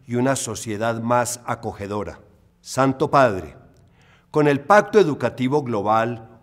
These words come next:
usted nos invita a ser audaces, a romper paradigmas que ya están agotados,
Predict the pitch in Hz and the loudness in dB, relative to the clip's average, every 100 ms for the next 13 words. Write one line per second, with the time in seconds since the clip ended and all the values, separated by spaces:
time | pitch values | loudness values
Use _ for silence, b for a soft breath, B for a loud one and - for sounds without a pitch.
0 | - 123 - - 190 190 180 160 131 113 | -12 -8 -8 -2 0 2 2 0 -2 -2
1 | 127 151 135 107 - 135 135 - 123 110 | -2 0 0 -2 -2 -2 -2 -2 -4 -2
2 | 110 127 110 - 82 - - b b b | 0 0 0 -8 -14 -18 -18 b b b
3 | - 143 139 143 135 - 185 185 - - | 0 2 4 2 0 0 0 0 -4 2
4 | 185 151 127 175 185 196 190 - - 113 | 4 4 2 -2 -2 0 0 -2 -6 -2
5 | 123 135 - 151 151 113 104 135 131 98 | -2 -4 -4 -2 -2 -4 -4 -2 -2 -2
6 | 85 - | -10 -16